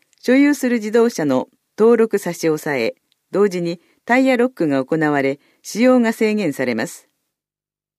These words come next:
以上、詳しいことの問い合わせ先は、収納推進課、電話三九零八の一一二九番です。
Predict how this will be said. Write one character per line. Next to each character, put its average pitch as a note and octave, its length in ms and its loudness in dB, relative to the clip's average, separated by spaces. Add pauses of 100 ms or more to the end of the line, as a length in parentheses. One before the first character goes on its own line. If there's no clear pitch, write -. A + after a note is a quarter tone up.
(600)
以 D3 100 -6
上、 C3+ 260 -2 (200)
詳 D4 180 2
し D4 120 -4
い C#4+ 100 2
こ B3 100 0
と F#3 120 -2
の E3+ 120 -2
問 G3+ 220 0
い F#3+ 80 0
合 F#3 40 0
わ F#3 40 -2
せ F3 120 -10
先 D#3 280 -4
は、 C#3 200 -2 (340)
収 B3 260 2
納 G#3 200 0
推 E3+ 200 -6
進 C#3+ 300 -6
課、 - 240 -6 (420)
電 E3+ 200 0
話 D3+ 180 -6 (420)
三 C4+ 300 2
九 A3+ 280 -2
零 G3 220 0
八 F#3 300 -6
の B2+ 200 -2 (320)
一 C4+ 320 -4
一 B3+ 200 -4
二 D3+ 180 -4
九 D#3 220 -4
番 A#2+ 180 -4
で - 140 -2
す。 - 200 -14